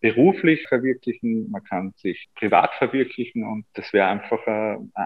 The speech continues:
angepasster, auch, auch an die Zeit angepasster. Das ist halt in unserem sehr starren System leider ganz, ganz schwer möglich. Also es passieren da Minischritte in die richtige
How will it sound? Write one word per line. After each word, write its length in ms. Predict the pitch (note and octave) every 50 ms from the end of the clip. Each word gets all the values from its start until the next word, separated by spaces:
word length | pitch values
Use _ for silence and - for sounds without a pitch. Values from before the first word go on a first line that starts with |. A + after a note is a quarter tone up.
| - -
angepasster, 840 | F#2+ G#2+ D3 D3 C3 A2+ - - G2+ F2+ - - - _ - - -
auch, 300 | - F2+ F#2+ A2+ B2+ - - -
auch 320 | G2+ G2+ D2 G#2 G#2+ -
an 100 | A#2+ A2
die 140 | G#2+ A2 G#2
Zeit 320 | - - F2+ G2+ A2+ - -
angepasster. 760 | D#2+ F2 F2 E2+ - - - - - _ _ _ - D2+ - - G#2+
Das 120 | A2 A2 -
ist 220 | - B2 - -
halt 200 | - B2 A2+ B2+
in 240 | A#2+ A2+ A2+ A2 A2+
unserem 420 | A#2 A#2+ A#2 - A#2 A#2 A2+ G#2+ - _
sehr 320 | - - - A2 G#2 A2
starren 560 | G#2+ - - - - - F2 F#2 A2+ A#2+ B2
System 920 | A#2 - - A#2+ - - _ _ G#2 G2 G2 G#2+ A2+ A#2+ B2 A#2+ A2+ - - - - - - -
leider 300 | - G2 F#2+ F2+ F#2+ A2
ganz, 340 | - - F2+ F#2 A2 A2+ -
ganz 260 | - G#2 G#2 G2+ G#2
schwer 300 | - - F#2+ F#2 F#2+ G2
möglich. 500 | F#2+ F2 F2+ F2+ F#2 - - F#2+ F2 E2 _
Also 240 | - F2+ F2+ - F#2+
es 280 | F#2 F2+ - - _ _
passieren 500 | - G2+ - - - A2 G#2+ G#2+ G#2+ G2+
da 240 | G#2 G2+ G2 G2 F#2+ - - - - - -
Minischritte 800 | D3+ C#3 D3 D#3 D#3 D3 C3+ A#2 - - - G#2+ G2 - - G2+
in 120 | F2+ F#2 F#2
die 60 | G2
richtige 460 | - G2 F#2+ - - - F#2 - F#2